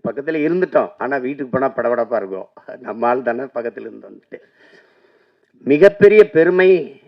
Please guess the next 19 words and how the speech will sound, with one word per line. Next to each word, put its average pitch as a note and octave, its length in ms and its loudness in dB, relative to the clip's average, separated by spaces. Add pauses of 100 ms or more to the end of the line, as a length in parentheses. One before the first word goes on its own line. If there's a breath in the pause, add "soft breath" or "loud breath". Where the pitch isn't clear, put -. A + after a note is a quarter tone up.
(300 soft breath)
அவரெல்லாம் B2+ 440 0
நமக்கு A#2+ 340 -6
இப்படி G#2 200 -8
ஒரு G#2+ 200 -4
படைப்பாளி C3+ 520 -4
நம்ம, A2+ 300 -8
நம்ம, G2+ 380 -10 (520)
நம்ம G2+ 260 -14
நாட்டுல, A2+ 420 -8
நம்ம G2+ 260 -8
இனத்துல G#2 480 -10
பிறந்து G#2+ 380 -6
இப்படி G#2 260 -12
ஒரு G2 180 -8
படைப்பாளி G2+ 520 -8
அப்படின்னு. F2+ 280 -20 (640)
நீங்க A2+ 280 -4
யோசிச்சு D3+ 260 0
பாருங்க, B2+ 680 -2